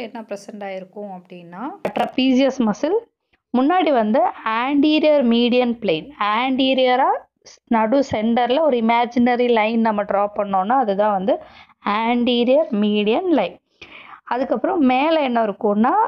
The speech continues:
body of the mandible, mandible-ஓட ஆங்கிள்ல இருந்து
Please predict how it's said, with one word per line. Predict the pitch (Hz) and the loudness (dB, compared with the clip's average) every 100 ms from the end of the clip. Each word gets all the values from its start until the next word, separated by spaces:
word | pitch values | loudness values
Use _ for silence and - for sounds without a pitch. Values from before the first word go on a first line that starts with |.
| 523 _ - | -4 _ -2
body | 226 254 302 277 | 0 0 0 0
of | - | 0
the | 220 208 | -2 0
mandible, | 202 202 196 214 415 494 - - _ 233 | -2 -2 -2 0 0 0 -4 -20 _ 0
mandible-ஓட | 233 285 302 302 294 262 240 240 214 202 | 0 2 0 0 -2 0 0 -2 -2 -2
ஆங்கிள்ல | 247 262 254 226 220 | 0 2 2 2 2
இருந்து | 220 | 0